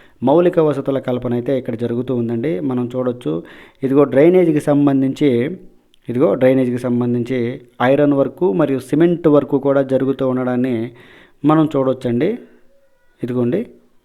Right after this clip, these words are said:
ఎన్సీసీ కంపెనీ వారు ఈ లేఅవుట్ని డెవలప్ చేస్తున్నారని మనం చెప్పుకున్నామండి.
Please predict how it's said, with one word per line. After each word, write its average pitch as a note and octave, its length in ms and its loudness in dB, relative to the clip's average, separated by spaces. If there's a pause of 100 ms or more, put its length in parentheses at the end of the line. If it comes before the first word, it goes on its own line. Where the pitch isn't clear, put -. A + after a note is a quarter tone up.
(680)
ఎన్సీసీ F3 540 2
కంపెనీ D3+ 360 2
వారు C3 580 2
ఈ B2 160 0
లేఅవుట్ని B2+ 800 2
డెవలప్ B2+ 540 2
చేస్తున్నారని A#2 500 -4
మనం G#2+ 200 -8
చెప్పుకున్నామండి. A#2 800 -6